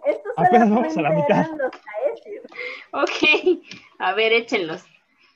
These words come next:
Speaker 2: Recordemos que los
Speaker 1: Bueno,
Speaker 2: Vanir
Speaker 1: pero no te preocupes. Lo-, los Vanir ya son, eh, menos extensos,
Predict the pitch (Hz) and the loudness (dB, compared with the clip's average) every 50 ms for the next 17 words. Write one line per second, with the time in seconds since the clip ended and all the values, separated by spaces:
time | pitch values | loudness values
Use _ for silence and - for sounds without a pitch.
0 | _ _ _ _ _ _ _ _ _ - 165 - - 175 180 208 208 226 208 - | _ _ _ _ _ _ _ _ _ -4 -4 0 0 2 2 2 4 2 2 2
1 | - 175 160 170 160 147 147 - 196 196 185 185 196 226 285 - 370 - - 480 | 0 0 2 2 0 0 0 2 2 2 2 2 0 0 -4 -8 -14 -16 -16 -14
2 | - - - - 539 - _ _ _ _ _ _ _ _ _ _ - - - - | -14 -14 -14 -16 -18 -20 _ _ _ _ _ _ _ _ _ _ -20 -20 -6 0
3 | - 208 196 190 202 220 214 220 214 - 247 247 254 254 262 269 240 233 233 214 | 2 4 4 2 0 -2 -4 -6 -4 -2 0 0 0 0 -2 -4 -4 -4 -4 -4
4 | 214 - - 240 233 233 247 233 226 214 208 _ _ _ _ _ _ - 202 196 | -4 -4 -6 -6 -6 -8 -12 -18 -18 -20 -20 _ _ _ _ _ _ -8 -4 0
5 | 190 196 202 196 190 196 190 190 196 190 - _ _ _ - - 240 262 269 277 | 2 2 2 2 2 0 -2 -4 -6 -8 -12 _ _ _ -20 -14 -10 -8 -6 -6
6 | 277 - 226 - - - 240 240 247 277 - 330 330 415 415 | -8 -8 -10 -14 -16 -14 -12 -12 -10 -8 -6 -6 -6 -6 -6